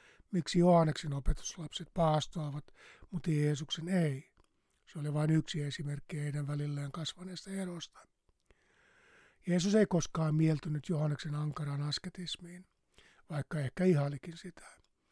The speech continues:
Itselleen hän hankki epämääräisellä seurallaan juopon ja syöpön maineen,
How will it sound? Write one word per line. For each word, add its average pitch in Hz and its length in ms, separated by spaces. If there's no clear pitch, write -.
Itselleen 180 520
hän 151 120
hankki 156 360
epämääräisellä 147 720
seurallaan 143 680
juopon 160 400
ja 160 80
syöpön 156 400
maineen, 143 640